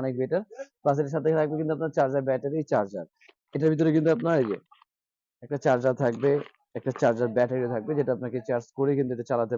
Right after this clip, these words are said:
পারবে। প্লাস এটা কিন্তু একবার চার্জ দিলে মোটামুটি অনেকক্ষণ এটা ব্যাকআপ দিবে বাচ্চারা, তারপর বাচ্চারা রিমোট থেকে মুভ করতে পারবে। এবং এই জিনিসটা যারা পারচেজ করতে চাচ্ছেন ঢাকায় প্লাস ঢাকার বাইরে, যারা ঢাকার বাইরে নিতে চাচ্ছেন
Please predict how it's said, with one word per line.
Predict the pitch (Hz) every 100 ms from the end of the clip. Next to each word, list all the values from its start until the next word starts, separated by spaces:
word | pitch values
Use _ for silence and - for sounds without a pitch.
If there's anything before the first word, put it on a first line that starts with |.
| 113
পারবে। | 113 160 208 _ - -
প্লাস | 160 151 113 139
এটা | 160
কিন্তু | 165 165 185 - -
একবার | 123 131 151 165
চার্জ | 151 131
দিলে | 139 151
মোটামুটি | 139 139 135 - 131
অনেকক্ষণ | 165 156 - 156
এটা | 143 123
ব্যাকআপ | 117 - 113 120
দিবে | 120 117
বাচ্চারা, | 113 - 117 117
তারপর | 113 107 107
বাচ্চারা | 104 120 113
রিমোট | 113 120 -
থেকে | 120 117
মুভ | 120 120 -
করতে | 127 - 110
পারবে। | 113 110 180 _ - _ _ _ 156
এবং | 165 165 -
এই | 165
জিনিসটা | 165 180 - 175 165
যারা | 147 143 120
পারচেজ | 131 131 - 151 -
করতে | 143 131 117
চাচ্ছেন | 107 117 113 117
ঢাকায় | 113 127 123 117
প্লাস | 110 101 98
ঢাকার | 120 127 131 117
বাইরে, | 104 165 - _ _ _
যারা | 135 139
ঢাকার | 139 160
বাইরে | 156 165
নিতে | 156 143 147
চাচ্ছেন | 131